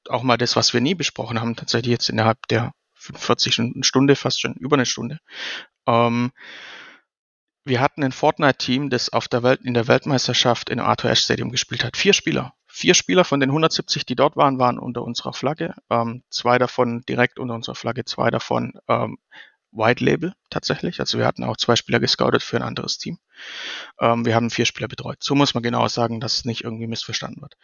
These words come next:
Ähm, und das ist natürlich auch ein Feat. Das heißt, wir haben damals auch schon ein gutes Händchen in dem Titel, der, äh, damals ein High-Rise hatte und dann für uns aber relativ schnell danach klar war, es kann nicht funktionieren mit Epic für uns,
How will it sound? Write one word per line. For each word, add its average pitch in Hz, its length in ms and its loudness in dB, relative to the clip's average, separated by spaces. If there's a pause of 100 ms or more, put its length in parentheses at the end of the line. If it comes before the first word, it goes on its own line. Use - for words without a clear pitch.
(500)
Ähm, 123 480 2
und 120 180 -2
das - 160 0
ist 147 140 -4
natürlich 127 360 -2
auch - 160 -2
ein 123 80 -6
Feat. - 280 -8
Das - 140 -4
heißt, 120 180 -2
wir 113 100 0
haben 117 160 2
damals 123 400 2
auch 120 220 -2
schon 127 200 0
ein 120 40 -2
gutes 131 340 -2
Händchen 135 380 2
in 123 80 -2
dem 117 120 -4
Titel, 147 440 -4
der, 120 340 -2
äh, 120 80 -6
damals 120 460 0
ein 113 120 -8
High-Rise 131 460 4
hatte 143 280 0
und 123 120 -10
dann 120 140 -8
für - 180 -12
uns 147 260 -6
aber 123 140 -2
relativ 123 380 2
schnell 127 200 2
danach 123 360 2
klar 123 260 4
war, 147 160 6
es - 160 -2
kann 135 160 0
nicht 131 140 -2
funktionieren 123 420 0
mit 131 160 -2
Epic - 320 -4
für - 140 -6
uns, - 320 -2